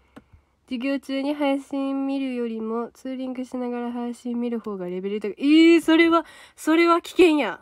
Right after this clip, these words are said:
それはやめてください。それは。こんにちは、こんにちは。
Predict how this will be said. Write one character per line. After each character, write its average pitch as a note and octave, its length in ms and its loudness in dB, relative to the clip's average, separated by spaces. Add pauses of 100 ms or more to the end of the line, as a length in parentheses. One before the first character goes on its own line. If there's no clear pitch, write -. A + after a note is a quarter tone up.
そ - 220 -8
れ C#4+ 80 0
は C#4+ 160 4
や C4+ 140 2
め C4 120 -2
て A#3+ 120 -6
く A#3+ 100 -4
だ A#3 140 -2
さ G3+ 160 -10
い。 - 40 -16 (220)
そ G#3+ 80 -10
れ G3+ 140 -8
は。 F#3 240 -6 (1800)
こ - 100 -12
ん A3+ 60 -4
に A3 80 -6
ち G#3 80 -8
は、 G3+ 40 -10
こ - 140 -12
ん G3 60 -4
に F#3+ 80 -10
ち G3 100 -16
は。 F#3 140 -10